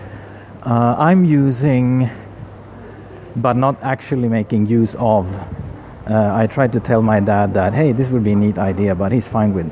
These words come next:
how things are now. Uh, using, uh, a, um, site generator. So it actually runs the site generator every time, but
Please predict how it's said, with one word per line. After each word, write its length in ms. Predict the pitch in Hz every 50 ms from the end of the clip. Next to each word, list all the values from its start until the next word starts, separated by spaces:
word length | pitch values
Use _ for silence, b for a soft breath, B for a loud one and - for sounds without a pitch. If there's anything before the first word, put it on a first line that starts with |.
| - -
how 160 | - 107 92
things 300 | 90 - 98 90 - -
are 260 | 104 95 87 87 82 - - - -
now. 300 | 107 107 101 92 98 - B B B B B B B B B B B B -
Uh, 360 | 123 120 123 120 120 127 120 -
using, 600 | 135 135 139 131 117 - 135 131 127 123 127 127 123
uh, 360 | 117 117 117 113 110 117 - 139
a, 340 | 123 113 113 110 107 110 107
um, 360 | 104 110 104 104 104 104 101 - - - -
site 300 | - - 139 127 117 -
generator. 480 | 120 113 110 110 101 95 95 104 98 - - - - - - - - - - - -
So 220 | - - 123 117
it 60 | 107 131
actually 320 | 123 - - 123 117 110
runs 300 | 101 117 117 110 110 -
the 120 | - 110
site 240 | - - 110 101 98
generator 480 | - 107 104 101 107 101 101 95 95 95
every 180 | 98 95 98
time, 260 | 85 - 104 101 98 98
but 160 | 101 104